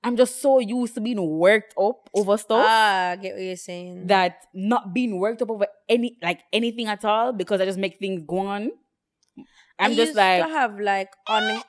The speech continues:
Speaker 2: an unhealthy level of trust issues. Yeah. So,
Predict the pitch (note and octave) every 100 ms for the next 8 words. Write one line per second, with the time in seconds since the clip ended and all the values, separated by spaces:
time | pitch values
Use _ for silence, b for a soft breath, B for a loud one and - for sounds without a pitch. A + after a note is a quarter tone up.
0 | - G#3 G3+ A#3+ A#3+ A3 F#3+ - F3 F3
1 | E3+ E3 E3+ - F3+ - D#3+ - G3 G3
2 | - - _ _ _ _ _ _ _ _
3 | _ G2 _ _ _ _ _ _ _ _
4 | _ - G3+ F#3+ F#3+